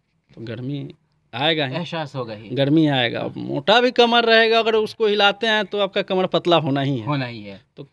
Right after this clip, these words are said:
Speaker 1: हिलाओ भाई कमर।
Speaker 2: एक्सरसाइज की दृष्टि से भी गाना बहुत
Speaker 1: हाँ, तो
Speaker 2: बढ़िया है।
Speaker 1: हिलाओ भाई कमर।
Speaker 2: जी।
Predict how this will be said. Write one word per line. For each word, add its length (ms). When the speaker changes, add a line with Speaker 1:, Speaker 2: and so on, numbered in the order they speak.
Speaker 1:
हिलाओ 360
भाई 140
कमर। 240
Speaker 2:
एक्सरसाइज 340
की 80
दृष्टि 380
से 120
भी 100
गाना 200
बहुत 220
Speaker 1:
हाँ, 160
तो 100
Speaker 2:
बढ़िया 20
है। 60
Speaker 1:
हिलाओ 300
भाई 120
कमर। 460
Speaker 2:
जी। 300